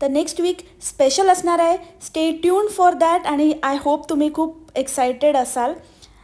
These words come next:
आणि तुम्हाला थोडंसं आपल्या रेग्युलर व्लॉग्सपासून पण चेंज मिळेल. So मला नक्की कळवा तुम्हाला माझी ही आयडिया कशी वाटली. आणि येस, थर्टी फर्स्टचा व्लॉग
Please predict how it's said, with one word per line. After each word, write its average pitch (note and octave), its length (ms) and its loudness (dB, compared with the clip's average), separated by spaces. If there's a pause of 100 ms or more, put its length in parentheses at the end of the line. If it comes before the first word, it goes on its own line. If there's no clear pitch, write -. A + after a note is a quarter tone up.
(160)
आणि C4+ 420 -4 (200)
तुम्हाला C#4+ 460 0
थोडंसं E4 400 2
आपल्या C#4 480 0
रेग्युलर C4 480 -2
व्लॉग्सपासून A#3+ 720 -4
पण C#4+ 260 -4 (380)
चेंज C4+ 360 -2
मिळेल. G3 340 -10 (240)
So D4+ 60 8
मला D4+ 220 6
नक्की D#4 280 2
कळवा D#4+ 280 6
तुम्हाला C#4+ 340 2
माझी C4+ 280 0
ही C#4+ 120 2
आयडिया B3+ 320 2
कशी C#4+ 280 -4
वाटली. A#3+ 380 -2
आणि B3+ 260 0
येस, D#4+ 340 4 (400)
थर्टी F4 200 6
फर्स्टचा F4 560 4 (340)
व्लॉग C#4+ 300 6